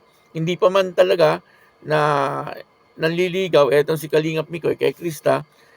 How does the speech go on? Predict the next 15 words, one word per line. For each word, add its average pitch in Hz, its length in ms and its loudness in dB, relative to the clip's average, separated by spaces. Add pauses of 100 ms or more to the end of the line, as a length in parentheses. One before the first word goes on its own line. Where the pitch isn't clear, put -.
(140)
pero 175 400 4 (640)
nagiging 196 480 -2
magkakilala 170 560 2
na 143 80 0
po 151 240 0
ang 135 240 -4
kanilang 139 640 0 (400)
ah, 131 480 -2
pamilya. 190 560 2 (520)
Siyempre, 196 400 4
magiging 147 560 -4
close 151 240 2
na 180 120 2
po, 135 240 0
ano? 151 280 -4